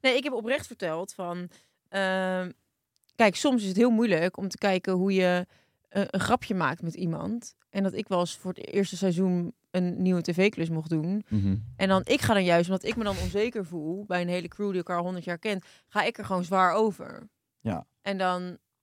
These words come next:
Speaker 1: hoor je achteraf van, "Dat was niet gewenst." Dan denk
Speaker 2: Nee,
Speaker 1: ik,
Speaker 2: klopt.
Speaker 1: "Ah, schade."
Speaker 2: Hebben we hier ook wel eens besproken in de podcast?
Speaker 1: Ja.
Speaker 2: Dat we wel eens grapjes hebben gemaakt waar we spijt van hebben.
Speaker 1: Ja.
Speaker 2: Sorry, Sammy.
Speaker 1: <laughs>
Speaker 2: Sorry,
Speaker 1: Nee,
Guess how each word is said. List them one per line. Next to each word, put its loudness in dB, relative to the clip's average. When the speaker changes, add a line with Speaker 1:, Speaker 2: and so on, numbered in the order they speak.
Speaker 1:
hoor -2
je -2
achteraf -6
van, -8
"Dat -6
was -6
niet -4
gewenst." -12
Dan -20
denk -6
Speaker 2:
Nee, 4
Speaker 1:
ik, 0
Speaker 2:
klopt. 2
Speaker 1:
"Ah, -2
schade." -8
Speaker 2:
Hebben -2
we 4
hier 6
ook 0
wel 2
eens -2
besproken -2
in -2
de -4
podcast? -6
Speaker 1:
Ja. 0
Speaker 2:
Dat -2
we 0
wel 4
eens 2
grapjes 0
hebben 0
gemaakt -2
waar -4
we -6
spijt -2
van -10
hebben. -12
Speaker 1:
Ja. 0
Speaker 2:
Sorry, -4
Sammy. 2
Speaker 1:
<laughs> 2
Speaker 2:
Sorry, -6
Speaker 1:
Nee, -